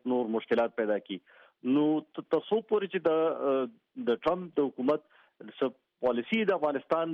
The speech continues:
په اړوند یا د منطقې د س-، د چې کوم نور ملکونه دي، د ریجنل اپروچ چې کومه خبره کیږي، د هغې څه پالیسي زر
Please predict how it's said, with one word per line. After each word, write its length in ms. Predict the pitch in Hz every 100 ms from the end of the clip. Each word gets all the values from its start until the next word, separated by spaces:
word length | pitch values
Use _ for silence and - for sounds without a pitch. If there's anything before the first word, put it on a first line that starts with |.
| 156
په 180 | 156 151 131
اړوند 340 | 135 143 156 147
یا 120 | 135 143 123
د 100 | 123 120
منطقې 500 | 120 110 127 - 147 131
د 100 | 120
س-، 320 | - - 123 117
د 80 | 117
چې 160 | 120
کوم 140 | 127 117 120
نور 240 | 123 156 143
ملکونه 340 | 135 113 143 135
دي، 100 | 131 127
د 100 | 110
ریجنل 320 | 131 135 123
اپروچ 240 | 110 - -
چې 100 | - 127
کومه 140 | 117 -
خبره 260 | 113 120 107
کیږي، 240 | 135 113 101 - - - -
د 40 | 139
هغې 160 | 165 214
څه 100 | - -
پالیسي 260 | 160 147 185
زر 120 | 202